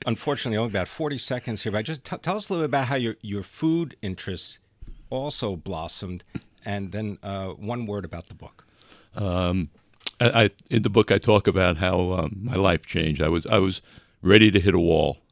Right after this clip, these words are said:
Speaker 2: I was too young, too successful, too rich, too many drugs, too many women. And, um, a chef walked into a room in Cannes,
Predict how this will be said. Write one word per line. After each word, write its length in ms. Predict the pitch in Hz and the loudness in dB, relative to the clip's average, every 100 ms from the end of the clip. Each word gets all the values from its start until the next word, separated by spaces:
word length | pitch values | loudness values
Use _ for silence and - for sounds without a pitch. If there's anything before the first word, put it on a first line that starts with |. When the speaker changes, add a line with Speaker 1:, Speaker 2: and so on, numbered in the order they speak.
| _ | _
Speaker 2:
I 80 | 71 | -6
was 260 | 73 73 - | -4 -6 -4
too 180 | - | 0
young, 340 | 85 87 98 92 | 2 2 2 0
too 180 | 104 92 | -2 -4
successful, 580 | 87 - 82 - 90 | -4 -2 -2 -2 -6
too 240 | - 95 82 | -4 -2 0
rich, 320 | 78 80 - | 0 -2 -6
too 140 | - | -4
many 220 | 87 82 76 | -2 -2 -4
drugs, 360 | 78 73 73 | -6 -8 -8
too 140 | - 78 | -6 -6
many 200 | 73 71 | -4 -6
women. 380 | - 76 - - _ - - _ - | -6 -8 -8 -12 _ -20 -20 _ -10
And, 380 | 80 76 73 76 | -6 -4 -4 -4
um, 320 | 73 76 73 _ _ _ _ _ | -4 -4 -8 _ _ _ _ _
a 120 | - | -8
chef 400 | 87 - 104 - | -6 2 2 2
walked 260 | 98 92 - | 2 2 2
into 260 | 92 - 82 | -2 2 2
a 60 | |
room 320 | 82 87 92 | 2 2 2
in 100 | 85 | 0
Cannes, 440 | - 92 95 110 | -2 0 0 -2